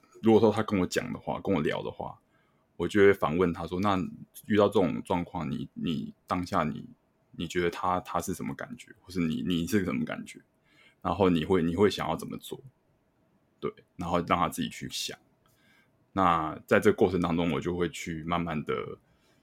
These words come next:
呃，去引导他说，呃，他也许这种人他不是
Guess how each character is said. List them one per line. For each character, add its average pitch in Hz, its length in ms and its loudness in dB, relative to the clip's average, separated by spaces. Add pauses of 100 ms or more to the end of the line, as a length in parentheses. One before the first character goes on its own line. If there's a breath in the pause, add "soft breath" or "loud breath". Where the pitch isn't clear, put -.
呃， 78 460 -6
去 90 300 -2
引 85 160 -2
导 80 160 2
他 85 220 -2
说， 80 460 -4 (880)
呃， 85 280 -6 (220)
他 117 260 6
也 92 240 4
许 80 240 -2
这 104 140 -2
种 67 240 -2
人 67 180 -6
他 87 220 -4
不 - 260 -12
是 87 400 -4